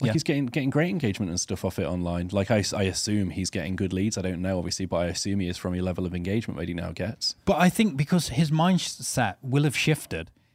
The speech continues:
Speaker 2: he'll now be looking for opportunities of things to talk about, opportunities of making them interesting, and seeing what people react to. And then, i-, i-, you know, it's market research as well. And then you s-, can start doing more of that.
Speaker 1: Yeah.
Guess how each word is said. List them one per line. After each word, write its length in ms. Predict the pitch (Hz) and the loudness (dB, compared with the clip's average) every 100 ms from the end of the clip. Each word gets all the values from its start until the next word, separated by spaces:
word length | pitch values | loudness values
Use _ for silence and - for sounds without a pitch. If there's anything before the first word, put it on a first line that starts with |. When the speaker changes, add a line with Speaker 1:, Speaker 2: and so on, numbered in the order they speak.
| _ | _
Speaker 2:
he'll 220 | 143 170 | 4 6
now 260 | 156 175 160 | 6 6 6
be 140 | 123 | 4
looking 340 | 120 127 127 107 | 2 0 -2 -2
for 180 | - - | -2 0
opportunities 720 | 139 - - 147 143 131 113 | 0 0 0 4 4 2 -2
of 120 | 101 - | -6 -2
things 340 | 135 123 113 | 0 0 0
to 120 | - | -4
talk 320 | - 120 110 104 | 2 2 2 -2
about, 420 | 87 82 87 - _ _ _ _ _ _ - | -4 -2 -4 -8 _ _ _ _ _ _ 0
opportunities 720 | 151 - 147 170 156 139 135 | 2 4 4 4 4 2 2
of 100 | 123 | 4
making 300 | 139 127 131 | 4 6 4
them 160 | 120 110 | 4 2
interesting, 920 | 131 139 139 104 92 - 92 82 90 - _ _ _ _ _ | 4 4 4 0 0 -6 -8 -6 -10 -12 _ _ _ _ _
and 500 | 117 107 104 104 101 - | 0 0 0 -2 -4 -6
seeing 300 | - 175 156 | -2 0 0
what 140 | 123 | 0
people 280 | 143 127 131 | -2 0 0
react 380 | 117 135 - - | 0 0 -2 -4
to. 160 | 120 101 | -2 0
And 80 | 117 | 0
then, 180 | 120 - _ 147 | 0 -4 _ -4
i-, 160 | 151 - | -4 -6
i-, 100 | - - | -16 -2
you 140 | 165 | 2
know, 140 | 117 127 | 2 0
it's 160 | 127 | 0
market 340 | 147 156 - 110 | 2 2 0 -4
research 400 | 107 - 104 - | -4 -4 -6 -4
as 120 | 117 | -2
well. 240 | 156 165 | 0 0
And 140 | 104 104 | -2 -2
then 120 | 117 | -2
you 60 | 113 | -2
s-, 180 | - - | -6 -4
can 140 | 135 127 | -2 -2
start 320 | - 117 107 | 0 -2 0
doing 180 | 110 107 | -2 0
more 340 | 120 156 135 | 0 0 -2
of 100 | 87 | -4
that. 260 | 85 78 - | -8 -10 -6
Speaker 1:
Yeah. 220 | 113 92 | -4 -4